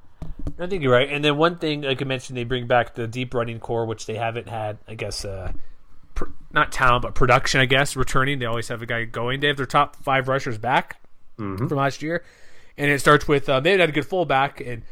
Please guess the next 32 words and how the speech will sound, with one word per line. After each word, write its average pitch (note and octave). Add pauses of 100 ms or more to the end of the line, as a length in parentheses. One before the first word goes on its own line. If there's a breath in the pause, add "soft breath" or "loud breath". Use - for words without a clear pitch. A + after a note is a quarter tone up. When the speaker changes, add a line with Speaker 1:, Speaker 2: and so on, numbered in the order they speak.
(160 soft breath)
Speaker 1:
was D#3+
Jacoby A#3+
Owens A3
a E3
fullback, A3
or E3+
was -
he F3+
technically D3+
a B2
running A2+
back? G2+
Do B2+
you C3
recall? C3 (640)
Speaker 2:
I, A#2 (280)
ah, -
Jacoby B2
Owens, B2
I B2+
think B3
he A#3+
was D3+
technically A2
a F2+
fullback. G2
Speaker 1:
I -
think G3
so F3
as B2+
well. A#2
So C#3+